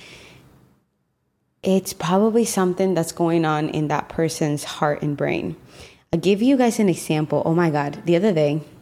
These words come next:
uh, Mustafa put on a movie. Mustafa loves movie. I do not like horror movies. I don't like scary movies. I don't like movies that let me feel, left me feeling super sad. I don't like criminal movies.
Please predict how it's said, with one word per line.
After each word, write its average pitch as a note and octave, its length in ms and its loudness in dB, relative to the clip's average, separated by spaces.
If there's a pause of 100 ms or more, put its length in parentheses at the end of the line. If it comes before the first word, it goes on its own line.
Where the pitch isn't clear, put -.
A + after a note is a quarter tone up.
(1080)
uh, E3 500 4
Mustafa F3+ 360 2
put G3+ 140 2
on G3 100 4
a F3+ 40 4
movie. D#3+ 400 2
Mustafa E3+ 300 -6
loves D#3+ 300 0
movie. D3 360 -4
I F#3 360 4
do E3 160 0
not D#3+ 240 0
like D#3+ 180 0
horror E3+ 300 0
movies. F#3+ 500 0
I E3 120 0
don't D#3+ 200 0
like D#3 320 -4
scary F3+ 360 0
movies. F#3 500 2
I E3 80 0
don't E3+ 180 2
like D#3+ 200 0 (1200)
movies G#3 400 4
that F#3 200 2
let F3+ 200 4
me F#3+ 120 4
feel, F3+ 360 2
left F3 420 0
me G3 140 4
feeling F3 400 2
super F3 400 0
sad. E3 680 2
I F3 80 2
don't G3 140 2
like F#3 180 0
criminal G#3 380 4
movies. G3 500 2